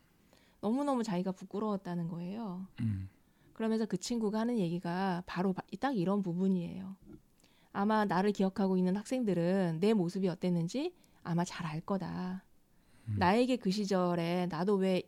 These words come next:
Speaker 1: 이쁘고 싶지 않고 꾸미고 싶지 않았겠나.
Speaker 2: 음.
Speaker 1: 그렇지만 나에게는 그런 늘-, 그런 능력이 없었고 그거를 채우기에는 내가 가지고 있는 능력이나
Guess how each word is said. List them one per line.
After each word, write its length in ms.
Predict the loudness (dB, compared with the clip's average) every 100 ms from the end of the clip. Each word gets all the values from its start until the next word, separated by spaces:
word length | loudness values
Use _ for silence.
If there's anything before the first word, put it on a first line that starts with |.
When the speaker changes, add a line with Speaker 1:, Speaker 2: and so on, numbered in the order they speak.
| -8
Speaker 1:
이쁘고 380 | -12 -8 -4 -4
싶지 260 | -6 -6
않고 200 | -6 -6
꾸미고 380 | -8 -8 -6 -6
싶지 240 | -8 -10 -8
않았겠나. 800 | -6 -8 -6 -6 -6 -6 -6 -6 -4
Speaker 2:
음. 200 | -2 -2 -4
Speaker 1:
그렇지만 420 | -2 -2 0 0
나에게는 480 | 0 0 2 2 2
그런 280 | 0 -2 0
늘-, 180 | -4 -4
그런 240 | -2 0
능력이 360 | 2 0 -2 -4
없었고 540 | -8 -10 -6 -4 -4 -6 -20 -20 -20
그거를 360 | -6 0 2 2
채우기에는 840 | 0 -2 0 0 0 0 0 0
내가 180 | 0 -2
가지고 360 | -2 -4 -4 -2
있는 160 | -2
능력이나 600 | 2 4 4 2 -2 -4